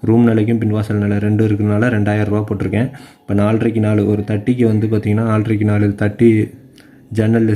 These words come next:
செஞ்சு, நிலை செஞ்சு, கிரில்லு கோர்த்து கொடுக்குறதுக்கு ஆயிரத்தி எண்ணூறு ரூபா சொன்னாங்க. இப்போ ரெண்டு தட்டிங்கிறனால மூவாயிரத்தி அறநூறு. மூணுக்கு நாலு, ஒரு தட்டி செய்கிறதுக்கு ஆயிரத்தி இரநூறு ரூபா சொன்னாங்க. இப்போ மூவாயிரத்தி அறநூறு, மூணு தட்டிங்கிறனால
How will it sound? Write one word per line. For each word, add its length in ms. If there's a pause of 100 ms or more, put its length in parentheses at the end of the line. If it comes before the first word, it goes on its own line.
செஞ்சு, 440
நிலை 300
செஞ்சு, 320 (1400)
கிரில்லு 320
கோர்த்து 280
கொடுக்குறதுக்கு 500
ஆயிரத்தி 440
எண்ணூறு 280
ரூபா 200
சொன்னாங்க. 360
இப்போ 160
ரெண்டு 260
தட்டிங்கிறனால 680
மூவாயிரத்தி 640 (260)
அறநூறு. 600 (380)
மூணுக்கு 340
நாலு, 420
ஒரு 180
தட்டி 320
செய்கிறதுக்கு 380
ஆயிரத்தி 480
இரநூறு 280
ரூபா 140
சொன்னாங்க. 500
இப்போ 220
மூவாயிரத்தி 540
அறநூறு, 440
மூணு 280
தட்டிங்கிறனால 760